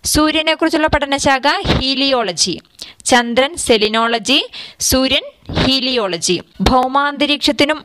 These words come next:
അപ്പുറത്തുള്ള ജീവനെക്കുറിച്ച് അന്വേഷണം നടത്തുന്ന ശാസ്ത്രശാഖയുടെ പേരാണ് എക്സോബയോളജി. തിരിച്ചറിയപ്പെട്ടിട്ടില്ലാത്ത പറക്കാൻ കഴിവുള്ള വസ്തുക്കളെ പറ്റിയുള്ള പഠനമാണ് ഉഫോളജി.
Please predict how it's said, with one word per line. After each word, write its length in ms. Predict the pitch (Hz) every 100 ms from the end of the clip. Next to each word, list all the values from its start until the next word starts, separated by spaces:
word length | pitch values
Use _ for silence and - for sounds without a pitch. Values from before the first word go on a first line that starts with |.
| 247
അപ്പുറത്തുള്ള 580 | - 277 285 285 247 269 349 208
ജീവനെക്കുറിച്ച് 720 | 247 247 262 277 - 262 254 285
അന്വേഷണം 440 | 233 233 254 262 269
നടത്തുന്ന 300 | 254 226 254 254
ശാസ്ത്രശാഖയുടെ 680 | 220 - 254 269 247 240 240
പേരാണ് 360 | 240 226 226 262 -
എക്സോബയോളജി. 920 | 220 - 262 254 233 190 175 165 165 156 - _ _
തിരിച്ചറിയപ്പെട്ടിട്ടില്ലാത്ത 1040 | 294 302 - 311 320 311 311 311 285 277 - 330 392 - _ - - -
പറക്കാൻ 440 | 254 254 254 285 320
കഴിവുള്ള 340 | 320 285 277 269
വസ്തുക്കളെ 460 | 269 247 - 254 262
പറ്റിയുള്ള 320 | 254 269 254
പഠനമാണ് 460 | 254 240 233 240 285 - _
ഉഫോളജി. 680 | 233 233 - 247 220 160 -